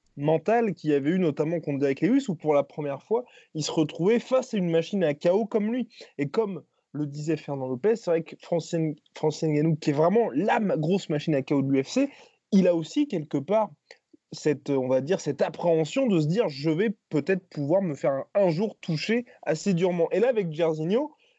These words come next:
il tombe sur un mec qui est aussi en pleine bourre à ce niveau-là. Certes, il y avait eu le combat contre Junior Dos Santos,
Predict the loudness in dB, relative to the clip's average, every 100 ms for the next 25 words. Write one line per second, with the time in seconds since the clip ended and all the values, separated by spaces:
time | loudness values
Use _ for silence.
0 | _ -2 0 2 -2 0 2 2 0 -2
1 | -4 0 0 0 0 0 0 -2 0 0
2 | 0 -2 -2 0 0 _ _ -2 -2 0
3 | -2 0 0 0 0 0 -2 -8 -6 -4
4 | 0 2 2 0 0 0